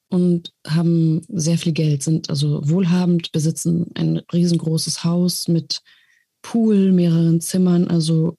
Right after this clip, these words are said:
genau das Gegenteil von dem, was Ivy hatte. Ähm, und Jacob ist aber unglücklich in seinem Studium. Er studiert an derselben Universität wie sie, an der Carrington University, und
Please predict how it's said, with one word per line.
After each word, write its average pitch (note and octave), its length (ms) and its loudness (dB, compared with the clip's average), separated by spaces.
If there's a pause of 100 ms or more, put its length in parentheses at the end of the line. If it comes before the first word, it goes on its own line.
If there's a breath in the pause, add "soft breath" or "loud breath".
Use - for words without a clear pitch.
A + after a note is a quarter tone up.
(720)
genau E3+ 200 2
das D#3+ 140 0
Gegenteil E3 340 0
von E3+ 180 0
dem, E3 260 2
was D#3 200 -4
Ivy D#3+ 300 2
hatte. E3+ 420 -2 (920 loud breath)
Ähm, G#3+ 500 2 (240)
und F#3+ 200 0
Jacob G3+ 520 0 (560)
ist - 240 -6
aber G3 560 0 (380)
unglücklich E3+ 580 0
in E3+ 160 2
seinem E3 260 2
Studium. D#3 440 -2
Er E3+ 380 -2
studiert - 380 -6
an E3 80 0
derselben E3 360 0
Universität A3+ 760 -2
wie A3 80 0
sie, A#3+ 320 0
an F3+ 80 2
der D#3+ 100 -2
Carrington A3 400 0
University, A#3+ 840 -2
und G3 420 2